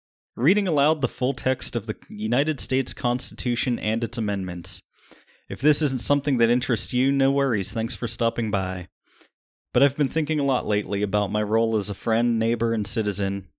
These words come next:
and this is something that started as a dumb joke between me and my co-host, but I think it's actually a pretty cool idea. After all, what good is being a philosopher if I don't use my time trying to teach those around me?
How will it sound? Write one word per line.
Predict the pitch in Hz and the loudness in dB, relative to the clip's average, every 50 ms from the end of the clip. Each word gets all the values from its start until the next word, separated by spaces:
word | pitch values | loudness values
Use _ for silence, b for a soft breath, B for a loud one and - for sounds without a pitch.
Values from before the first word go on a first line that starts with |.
| _ | _
and | - 98 113 123 | -4 0 2 2
this | 120 127 | 2 2
is | 127 | 0
something | - - 151 151 139 151 151 135 | 0 2 2 0 0 0 0 2
that | 127 117 107 - - - | 2 2 2 2 0 -2
started | - - 160 175 165 165 156 | -2 0 0 0 0 0 0
as | 143 123 120 | 0 0 0
a | 117 | 0
dumb | 110 120 120 120 117 | 0 2 2 2 2
joke | 117 120 117 120 117 - | 2 4 2 2 2 -2
between | - 110 - - 117 110 110 | -6 -6 -2 0 0 0 0
me | 110 110 110 | 0 0 0
and | 110 110 | 0 0
my | 107 104 | 0 0
co-host, | - - 110 107 101 107 107 110 110 - - - - | 0 2 2 2 2 2 2 2 2 0 -2 -4 -4
but | 107 107 | -2 -2
I | 107 | 0
think | 101 143 139 135 | 0 0 -2 -2
it's | 131 - | 0 0
actually | 135 131 131 - - - 131 117 | 0 0 0 -2 -4 -2 -2 -2
a | 104 | -2
pretty | - 123 120 117 113 | -2 -2 -2 -2 -4
cool | - - 123 113 113 | -4 -4 -2 0 0
idea. | 110 107 101 107 107 101 95 95 92 - b b b b _ _ _ _ _ _ _ _ _ _ _ _ _ _ - | 0 0 0 0 -2 -2 -2 -4 -6 -8 b b b b _ _ _ _ _ _ _ _ _ _ _ _ _ _ -4
After | 117 123 - 127 120 143 | -2 -2 0 2 4 4
all, | 147 160 160 | 4 4 4
what | 143 143 147 - - | 4 2 0 2 2
good | 147 139 | 2 2
is | 135 123 - | 2 2 2
being | - 139 131 135 135 | 2 2 2 2 2
a | 131 | 0
philosopher | - - 120 120 123 117 - - - - 113 113 131 | 0 0 0 2 2 2 2 -2 -4 -4 -4 -4 -2
if | 123 - | -4 -4
I | 90 98 | -4 -4
don't | 101 104 104 92 | -2 -4 -4 -2
use | 110 110 107 - 117 | -2 -2 -2 -2 -2
my | 107 101 | -4 -4
time | - - - 120 117 113 | -2 -2 -2 0 -2 -2
trying | - 139 127 123 123 113 | -2 -2 -2 -2 -4 -4
to | |
teach | 107 - - 127 123 - - | -6 -4 -4 -2 -4 -2 -2
those | 135 135 143 131 | -2 0 0 0
around | 139 131 135 147 165 156 117 | 0 0 0 0 0 0 0
me? | 98 92 90 87 | -2 -2 -4 -8